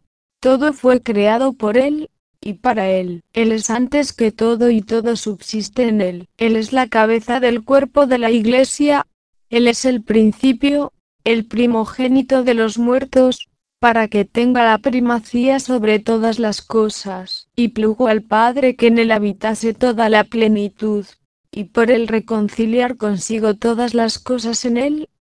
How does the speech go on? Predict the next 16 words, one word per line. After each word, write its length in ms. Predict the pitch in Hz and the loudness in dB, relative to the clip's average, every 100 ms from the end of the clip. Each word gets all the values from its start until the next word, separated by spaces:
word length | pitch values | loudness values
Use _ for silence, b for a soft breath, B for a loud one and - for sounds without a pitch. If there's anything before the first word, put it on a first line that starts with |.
| _ - | _ -4
pacificando 920 | 208 - 220 - 208 214 240 240 240 | -2 -2 -6 -2 -2 2 0 2 -2
con 240 | 214 220 220 | 0 2 2
la 100 | 208 | 0
sangre 560 | - 208 202 190 277 | -2 -4 -2 2 2
de 140 | 254 233 | 4 0
su 220 | - 233 | -2 -4
cruz 340 | 214 247 247 | 0 0 -2
así 320 | 208 190 233 240 | -6 -6 -4 -2
las 220 | 226 208 | -2 0
de 100 | 214 | 2
la 180 | 202 190 | 2 0
tierra 420 | 214 226 226 233 | 0 0 0 0
como 280 | 262 220 226 | 0 2 2
las 260 | 226 214 | 2 0
del 180 | 226 196 | -2 -4
cielo. 680 | - 208 202 185 180 175 | -4 0 0 0 -2 -8